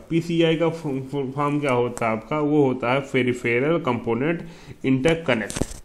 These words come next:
ठीक है, तो इसका बस का यूज़ करना पड़ता है। Next,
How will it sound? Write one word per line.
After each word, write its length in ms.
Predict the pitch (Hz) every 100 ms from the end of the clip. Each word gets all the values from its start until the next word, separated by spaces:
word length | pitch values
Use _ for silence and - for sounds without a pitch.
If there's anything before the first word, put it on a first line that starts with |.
| -
ठीक 100 | 170
है, 200 | 175 - - -
तो 80 | 127
इसका 300 | 120 - 135
बस 200 | 117 117
का 80 | 139
यूज़ 260 | 117 113 110
करना 200 | 117 113
पड़ता 380 | 110 113 110 123
है। 200 | 156 160 - - - _ _ - - - - - - - - - _ - - - - - - - - - _ - - - - - - -
Next, 300 | 131 127 -